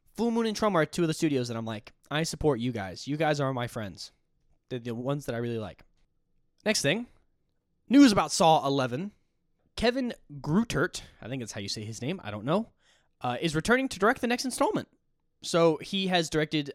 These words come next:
uh, of course, he did Saw X. So if you're a fan of the last film, get excited about it, because this one will hopefully be more of the same kind of stuff, 'cause I've heard really good things about Saw X. A lot of people liked it. Same director's coming back for Saw eleven. Uh, and they also announced that Saw eleven is announced to take place between the original Saw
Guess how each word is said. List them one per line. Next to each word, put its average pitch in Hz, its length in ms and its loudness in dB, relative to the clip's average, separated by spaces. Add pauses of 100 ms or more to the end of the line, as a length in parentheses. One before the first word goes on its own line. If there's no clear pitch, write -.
uh, 131 220 -4
of - 100 -10
course, 156 240 2
he 165 80 -4
did 143 160 -4
Saw 143 180 0
X. - 420 -2 (360)
So 151 140 0
if 143 80 -2
you're 143 80 0
a 143 40 -2
fan 185 200 0
of 170 80 -6
the 160 60 -2
last 151 240 0
film, 139 320 0 (260)
get 302 140 0
excited 339 260 4
about 160 180 0
it, 120 160 -12
because 175 220 -6 (140)
this 220 180 0
one 254 60 2
will 240 80 4
hopefully 233 240 0
be 208 100 -2
more 208 160 4
of 208 80 2
the 202 60 -6
same 202 180 -2
kind 196 140 -2
of 185 40 -2
stuff, 170 240 0
'cause 151 140 -6
I've 156 160 0
heard 165 160 0
really 156 140 0
good 147 120 -6
things 180 200 -4
about 160 180 -2
Saw 139 160 2
X. 127 400 -6 (640)
A 156 40 -4
lot 160 60 4
of 160 60 0
people 139 200 -2
liked 135 200 -2
it. 127 200 -4 (280)
Same 165 260 0
director's 147 320 2
coming 131 160 -2
back 127 160 -2
for 127 60 -10
Saw 117 200 0
eleven. 185 340 2 (560)
Uh, 139 180 -4
and 156 120 -6
they 196 40 2
also 247 200 4
announced 190 240 -2
that 151 80 -8
Saw 208 160 4
eleven 175 280 2
is 151 140 -8
announced 156 260 -4
to - 60 -12
take 160 180 -6
place 147 200 -2
between 135 320 -4
the 127 100 -4
original 196 300 0
Saw 160 340 4